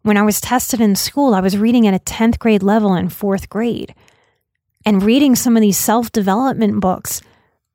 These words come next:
in my late teens and early twenties absolutely fried my brain.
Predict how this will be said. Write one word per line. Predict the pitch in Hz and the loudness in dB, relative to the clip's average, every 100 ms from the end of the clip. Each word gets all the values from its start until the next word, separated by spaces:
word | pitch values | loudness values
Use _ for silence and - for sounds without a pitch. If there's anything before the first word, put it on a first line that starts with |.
| _ _ _ _ _ _ | _ _ _ _ _ _
in | 220 | 0
my | 202 | 2
late | 196 208 233 - | 2 2 0 -2
teens | - 247 240 196 | 0 4 4 2
and | 185 | -2
early | - 220 208 | 0 2 2
twenties | - - 226 226 175 - _ _ _ - | -2 -2 2 2 0 -6 _ _ _ -8
absolutely | 196 208 165 - 277 247 196 185 - 202 | -6 -6 -6 -4 -2 0 0 -2 -2 -2
fried | 196 - - 170 160 170 180 196 | -2 -10 -8 -6 -6 -6 -8 -6
my | 185 | -4
brain. | 180 190 247 220 214 | -4 -4 -2 -2 -4